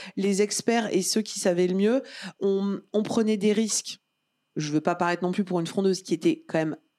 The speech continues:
plus ou moins modérée. C'est-à-dire qu'on avait quand même de quoi payer notre loyer pour longtemps. On mettait pas non plus, euh,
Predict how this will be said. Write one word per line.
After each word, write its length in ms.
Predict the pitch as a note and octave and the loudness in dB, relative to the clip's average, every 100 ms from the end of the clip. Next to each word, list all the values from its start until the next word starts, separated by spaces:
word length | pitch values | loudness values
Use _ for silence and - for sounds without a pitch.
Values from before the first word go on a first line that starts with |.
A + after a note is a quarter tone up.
| _ | _
plus 220 | - D#3+ | -8 -4
ou 60 | F3 | -2
moins 280 | E3+ E3 - | 0 -2 -2
modérée. 640 | E3 E3+ F3 F#3+ F#3+ F#3+ F3+ - - | -2 2 4 4 4 0 -2 -10 -8
C'est-à-dire 320 | - D#3+ F3+ | -4 -2 -2
qu'on 420 | - F#3 - E3+ | 0 0 0 -2
avait 260 | E3+ E3 E3+ | 0 2 0
quand 180 | E3 D#3+ | 0 -2
même 320 | E3 E3+ D#3+ | 0 0 0
de 140 | D3+ D#3 | 0 0
quoi 240 | D#3 D#3+ | 0 -2
payer 220 | E3 D#3+ | -2 -2
notre 240 | D#3+ D#3 - | -2 -2 0
loyer 420 | D#3 D#3 D#3+ - | 0 2 0 -2
pour 180 | - D#3 | -2 0
longtemps. 520 | E3 F3+ G3+ F#3+ F3+ | 0 0 0 0 0
On 140 | E3+ F3 | -2 -2
mettait 340 | E3 E3 D#3+ | -2 0 -2
pas 180 | D#3+ F3 | 0 -2
non 180 | D#3+ D#3 | -2 -6
plus, 360 | - F3 F3+ | -8 -2 2
euh, 120 | D#3+ | 2